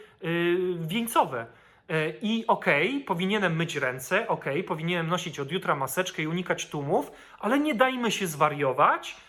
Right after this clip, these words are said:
bo wcale to nie jest aż takie groźne, jak to wygląda na tych brutalnych liczbach na Polsacie, T V N-ie czy na Jedynce". I teraz ta izolacja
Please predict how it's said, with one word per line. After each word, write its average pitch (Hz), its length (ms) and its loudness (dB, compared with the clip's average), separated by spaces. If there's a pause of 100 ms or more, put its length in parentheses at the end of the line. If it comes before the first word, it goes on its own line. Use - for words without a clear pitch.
(180)
bo 190 120 4
wcale 285 300 2
to 277 100 -2
nie 254 120 -4
jest 220 140 -2
aż 214 100 4
takie 208 240 -2
groźne, 214 400 2
jak 190 140 0
to 185 80 -4
wygląda 180 420 2
na 175 100 2
tych 170 200 -2
brutalnych 165 600 0 (260)
liczbach 185 420 2
na 156 80 0
Polsacie, 175 460 -2
T 170 100 -6
V 160 120 -2
N-ie 165 260 0
czy - 160 -10
na 151 120 0
Jedynce". 139 520 -6 (720)
I 208 400 -2 (960)
teraz 233 600 2
ta 170 100 2
izolacja 180 880 2